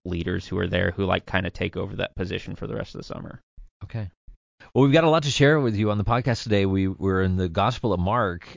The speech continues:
Speaker 2: and Logan's gonna share some stuff from, uh, Mark chapter eleven, and also, uh, we have, uh, some from the Psalms, Psalm thirty-one, Psalm thirty-two. Uh, we'll even be looking at the book of Numbers, at, at some of the cool things that are happening there, and, uh, and then deal with some questions,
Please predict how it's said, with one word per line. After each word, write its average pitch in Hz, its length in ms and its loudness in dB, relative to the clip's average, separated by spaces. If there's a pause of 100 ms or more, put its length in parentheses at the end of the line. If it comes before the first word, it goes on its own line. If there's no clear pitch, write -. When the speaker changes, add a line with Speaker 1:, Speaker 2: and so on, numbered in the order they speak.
Speaker 2:
and 85 440 -4
Logan's 95 360 0
gonna 95 120 -4
share 92 180 -4
some 95 140 -8
stuff 87 180 -6
from, 82 300 -8
uh, 80 180 -4
Mark 85 360 -2
chapter 90 300 -4
eleven, 90 300 -2
and 82 100 -2
also, 87 500 -2 (400)
uh, 78 240 0
we 90 160 -2
have, 85 480 -2 (100)
uh, 73 520 -4
some 87 240 -8
from 87 140 -2
the 78 80 -2
Psalms, 117 440 0
Psalm 95 380 -2
thirty-one, 98 420 -2
Psalm 98 220 -2
thirty-two. 98 580 -2 (340)
Uh, 85 100 0
we'll 95 160 4
even 107 200 4
be 110 80 6
looking 113 240 4
at 98 100 2
the 95 80 4
book 90 180 -2
of 85 100 -2
Numbers, 123 560 2 (340)
at, 87 160 0
at 85 220 -2
some 107 140 0
of 101 60 2
the 92 80 2
cool 107 220 -2
things 98 240 2
that 87 100 2
are 85 60 2
happening 92 380 0
there, 101 380 2
and, 87 380 2
uh, 80 260 2
and 92 120 0
then 127 360 2
deal 135 140 6
with 156 80 2
some 151 160 2
questions, 196 540 2